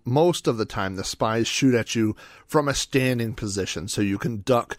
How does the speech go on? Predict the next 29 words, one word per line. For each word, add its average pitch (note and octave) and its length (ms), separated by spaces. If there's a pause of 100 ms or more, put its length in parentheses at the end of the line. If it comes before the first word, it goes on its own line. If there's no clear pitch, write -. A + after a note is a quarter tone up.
(300)
underneath G#2+ 500
their G2 140
bullets F2+ 400
and, F#2 320
uh, F#2+ 180
shoot - 300
them F#2+ 340
<laughs> - 80
in A#2 200
the C#3 80
kneecaps - 600 (280)
<laughs> D#3 260
during D#3 220
the D3 80
process. G#2+ 680 (320)
Uh, F#2+ 120
you G2+ 180
can A#2+ 140
also A2+ 580 (300)
jump F3+ 420
over A2+ 220
the G2+ 80
bullets. F#2+ 340
You A2 60
have G#2 100
a, F#2 220
a F2 40
pretty G#2+ 260
high, G#2 600